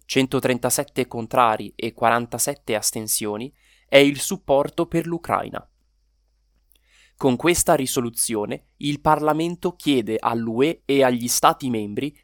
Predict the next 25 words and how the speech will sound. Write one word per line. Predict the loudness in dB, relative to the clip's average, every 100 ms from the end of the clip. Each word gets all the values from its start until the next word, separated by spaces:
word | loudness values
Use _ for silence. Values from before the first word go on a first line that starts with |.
| _
di | 2 4
aumentare | 4 2 0 4 6 6 0
il | -2
proprio | 2 2 2 -6
sostegno | -4 -6 -2 -2 -2 0 -2
militare | -2 -6 0 2 2 0 0
all'Ucraina. | 2 4 2 -4 -6 -6 -8 -14 -14 _ _ _ _ _ _ _ _ _
Questa | 0 4 6
votazione | 6 6 2 2 2 2 0 -2 0
arriva | 6 6 6 0 4 2
subito | 2 -6 -4 -2 2
dopo | 4 4 2 0 0
il | -2 2
vertice | 6 6 4 -2 -2 0 2
nato, | 0 -2 -4 -8 _ _ -2
in | 0 0
cui | -2 0 0 -2
i | 0
paesi | 6 6 6 4 2
aderenti | 2 2 2 0 -4 -8 -4
avevano | 4 4 4 4 2 2 0
già | 4 4
promesso | 4 0 0 -2 -2 -4
finanziamenti | -4 -4 0 0 2 2 2 -2 -4 -6 -2
all'Ucraina | 0 2 -2 -2 -2 -2 -6 -8